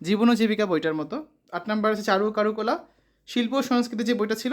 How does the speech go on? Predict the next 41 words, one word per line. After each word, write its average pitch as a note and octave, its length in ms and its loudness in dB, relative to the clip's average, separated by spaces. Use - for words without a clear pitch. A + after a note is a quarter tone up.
সেই A3 160 0
বইটার E3 300 0
মতো। B2 160 -12
নয় F#3+ 200 4
নম্বর C4 180 6
ইংলিশ A#3+ 260 4
for A#3+ 160 4
today, A3 260 0
ইংরেজি G#3 280 -2
প্রথম G#3+ 260 -4
পত্র A#3 160 -2
বই। C#4+ 120 2
দশ F3 180 -2
নম্বরে G#3 300 2
আছে G#3 180 -4
ইংলিশ F#3 200 -4
গ্রামার F3+ 320 2
and G3+ 120 0
কম্পোজিশন। D#3+ 480 -2
তো - 100 -20
ইংরেজি B3 300 4
গ্রামার G3+ 320 6
পার্ট A3+ 220 2
এবং G3+ 160 -2
রিটেন G3 240 -4
পার্ট G3+ 160 0
দুটো F3+ 220 -6
মিলিয়ে F#3+ 240 0
একটা F#3 200 -4
বই D#3+ 160 0
তৈরি D#3+ 180 -2
করা E3+ 160 0
হয়, D4+ 120 -10
ইংরেজি E3 260 -4
দ্বিতীয় F#3 260 0
পত্র G3 140 -2
বোর্ড C#3+ 200 0
বই D3+ 160 2
এটা। A3+ 140 -4
এগারো G3+ 260 2
নম্বরে B3+ 200 4